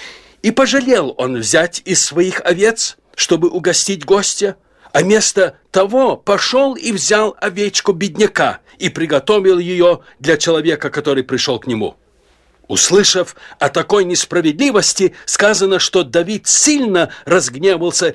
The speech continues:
и сказал Нафану: "Достоин смерти человек, сделавший это". И за овечку он должен заплатить вчетверо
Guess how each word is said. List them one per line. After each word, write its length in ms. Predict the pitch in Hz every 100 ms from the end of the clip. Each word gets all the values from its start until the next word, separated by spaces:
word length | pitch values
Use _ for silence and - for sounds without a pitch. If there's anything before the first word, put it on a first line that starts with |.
| -
и 100 | 190
сказал 420 | 160 170 170 180
Нафану: 520 | 170 160 180 175 160 - -
"Достоин 840 | 160 165 - - 277 302 254 214
смерти 760 | - 170 208 156 - - 139 - -
человек, 540 | - 165 156 160 143 -
сделавший 600 | 104 151 113 104 - 131
это". 420 | 110 - - - _ _ - - _
И 160 | 185 160
за 160 | 175
овечку 880 | - 143 151 277 - - - 98 - _ -
он 240 | 175 226
должен 320 | 156 147 185
заплатить 540 | 180 196 202 202 233 226
вчетверо 640 | - 294 302 - 156 127